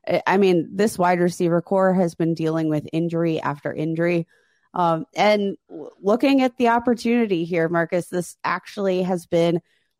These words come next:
the one weakness for the Tennessee Titans defense is the tight end position, allowing the sixth most fantasy points to opposing tight ends on the year. Uh, just allowed Evan Ingram, speaking of, hundred sixty-two receiving yards, two touchdowns.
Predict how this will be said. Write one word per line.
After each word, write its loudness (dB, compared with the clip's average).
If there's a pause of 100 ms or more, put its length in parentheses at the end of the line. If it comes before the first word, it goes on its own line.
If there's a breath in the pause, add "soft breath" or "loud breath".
the 2
one 0
weakness -4
for 2
the 0
Tennessee -6
Titans -4
defense -6
is -6
the -4
tight -4
end -2
position, -4 (380)
allowing 2
the 0
sixth -4
most -2
fantasy -2
points -8
to -6
opposing -4
tight -4
ends -4
on 0
the 0
year. -2 (440)
Uh, 0 (100)
just -4
allowed 2
Evan 2
Ingram, 2
speaking -4
of, -2 (420)
hundred 2
sixty-two -2
receiving 0
yards, 0
two -4
touchdowns. 0